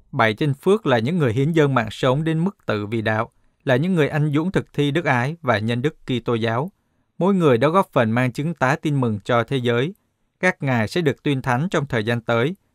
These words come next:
theo chương trình sẽ được ấn định sau. Đức Hồng Y Semeraro, Tổng trưởng Bộ Phong Thánh đã nhận định,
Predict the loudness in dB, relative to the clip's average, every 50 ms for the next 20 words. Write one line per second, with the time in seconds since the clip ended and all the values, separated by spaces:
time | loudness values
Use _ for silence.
0 | _ _ -2 0 0 0 0 -2 -4 -2 -2 -2 -2 -2 -4 -4 -2 -2 0 0
1 | -2 -4 -4 -6 -4 -2 -2 -2 -4 -4 -2 0 2 2 2 0 -4 _ _ _
2 | _ _ _ _ _ _ _ _ _ _ _ _ _ _ _ _ _ _ _ -2
3 | -2 0 2 2 2 4 2 2 0 0 -2 0 2 2 4 4 4 4 4 4
4 | 2 2 2 2 2 2 0 -2 -6 _ _ -6 -4 -2 -2 -2 0 0 0 0
5 | 2 0 0 0 0 0 -2 0 0 0 0 0 0 0 0 0 0 0 -2 -2
6 | -2 -2 -2 -2